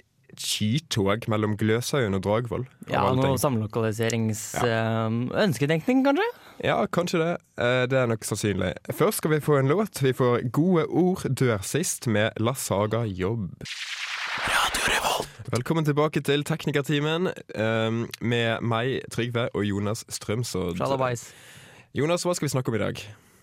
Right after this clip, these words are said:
Speaker 1: Vi gikk litt gjennom det før pausen, men, eh,
Speaker 2: Ja, for korttidshukommelse, ikke sant?
Speaker 1: Ja.
Speaker 2: Neida. Vi skal snakke om, eh, Lance Armstrong. Jeg skal
Speaker 1: Mhm.
Speaker 2: gi han en skikkelig kraftsalve, sånn som alle andre har gjort. Eh,
Speaker 1: Sånn, sånn som Jonas liker å gjøre.
Speaker 2: Ja. Synes det er, det er, eh, det tenner meg litt.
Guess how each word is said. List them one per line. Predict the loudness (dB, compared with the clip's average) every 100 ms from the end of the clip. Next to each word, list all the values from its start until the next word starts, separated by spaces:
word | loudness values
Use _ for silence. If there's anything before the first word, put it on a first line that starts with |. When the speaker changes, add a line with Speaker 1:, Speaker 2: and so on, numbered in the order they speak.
| -10
Speaker 1:
Vi | -6
gikk | -6 -4
litt | -4
gjennom | -2 -4
det | -6
før | -6
pausen, | -8 -8 -10
men, | -8 -8
eh, | -10 -10 -12 -12 -14
Speaker 2:
Ja, | -14 -14
for | -6 -6
korttidshukommelse, | -4 -6 -6 -4 -4 -2 -2 -2
ikke | -4
sant? | -10 _ _ -8
Speaker 1:
Ja. | -2
Speaker 2:
Neida. | 0 0 -4 -20 -16 -12
Vi | -4
skal | -2
snakke | 0 -2 0
om, | 0 0 0
eh, | 0 0
Lance | -2 -2 -2
Armstrong. | -2 -2 0 -2 -4
Jeg | -4 -2
skal | 0 2 4 2 2
Speaker 1:
Mhm. |
Speaker 2:
gi | 0
han | 0
en | -2
skikkelig | -4 -6 -4
kraftsalve, | -4 -2 -2 0 0
sånn | -2 -2
som | -2
alle | 0 0
andre | 0 0
har | 2
gjort. | 2 0 -6
Eh, | -2 0 2 0 -2
Speaker 1:
Sånn, | -2
sånn | -4 -4 -2
som | -2
Jonas | -2 -2
liker | -4 -2
å | -2
gjøre. | -2 -6 -12 -10 -4
Speaker 2:
Ja. | -2 -4 -8 _ _ _ -4
Synes | 2
det |
er, | 2 2
det | 0 2
er, | 2 2 2 2
eh, | 0 0 -2 0
det | 0 0 0 0
tenner | 0 0
meg | -2
litt. | -4